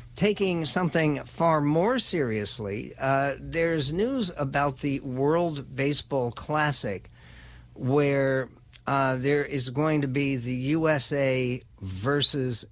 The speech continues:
Japan for the championship. Japan has won the championship in the World Baseball Classic twice. U S A won last time four years ago.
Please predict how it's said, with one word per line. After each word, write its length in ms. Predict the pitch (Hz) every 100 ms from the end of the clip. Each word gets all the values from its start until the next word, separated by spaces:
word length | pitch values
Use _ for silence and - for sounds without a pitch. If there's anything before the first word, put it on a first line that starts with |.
| 104
Japan 720 | 98 127 - 151 156 123 113
for 160 | 110 110
the 100 | 107
championship. 840 | - 175 170 135 107 - 113 -
Japan 440 | 135 123 180 175
has 180 | 165 -
won 200 | 143 143
the 100 | 135
championship 840 | - 147 151 139 123 110 123 113 -
in 140 | 110
the 60 | 117
World 360 | 120 131 120
Baseball 400 | 123 120 - 117
Classic 460 | - 120 104 98 -
twice. 560 | - 214 156 127 - - - - - - - -
U 200 | 139 165
S 180 | 175 -
A 340 | 156 143 131 - - - - - - -
won 360 | 120 143 135
last 280 | 143 180 -
time 280 | 143 113 107
four 240 | 143 131
years 280 | 127 143 123
ago. 400 | 110 104 87